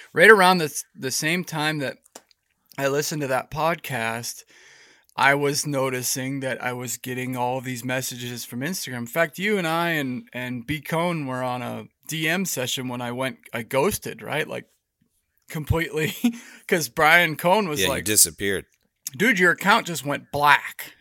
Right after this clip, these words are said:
Speaker 1: He's like, "It just completely, like, reset to, <laughs> you know, like, or, like, a brand new account."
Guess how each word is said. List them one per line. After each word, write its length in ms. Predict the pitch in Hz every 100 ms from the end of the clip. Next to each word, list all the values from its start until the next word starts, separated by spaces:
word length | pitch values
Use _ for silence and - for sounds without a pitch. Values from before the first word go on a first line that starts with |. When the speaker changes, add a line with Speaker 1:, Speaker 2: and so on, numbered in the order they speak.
| -
Speaker 1:
He's 220 | 131 113
like, 240 | 123 117
"It 120 | 131 -
just 240 | 127 -
completely, 520 | 139 123 151 135 143
like, 220 | 131 131
reset 580 | 120 147 156 - 143 -
to, 320 | 131 117 113 107 _ _ _
<laughs> 300 | - 127 190
you 120 | 160
know, 100 | 135
like, 300 | 123 123 - -
or, 180 | 139 -
like, 200 | 123 120
a 60 | 120
brand 280 | 139 143 143
new 100 | 131
account." 400 | - 151 139